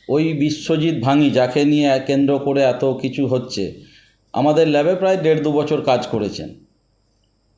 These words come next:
ও ডেলি লেবার বেসে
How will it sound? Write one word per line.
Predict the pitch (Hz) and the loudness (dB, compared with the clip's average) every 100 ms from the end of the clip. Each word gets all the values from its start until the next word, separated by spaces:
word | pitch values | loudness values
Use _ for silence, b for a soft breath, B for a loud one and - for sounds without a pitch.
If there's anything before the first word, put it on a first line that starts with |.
| _ | _
ও | 113 151 156 - - - _ _ - - | -2 0 0 -4 -12 -20 _ _ -20 -20
ডেলি | 104 139 151 175 | -2 0 2 2
লেবার | 165 160 151 | 2 2 0
বেসে | 135 135 170 190 | 0 -2 -2 -2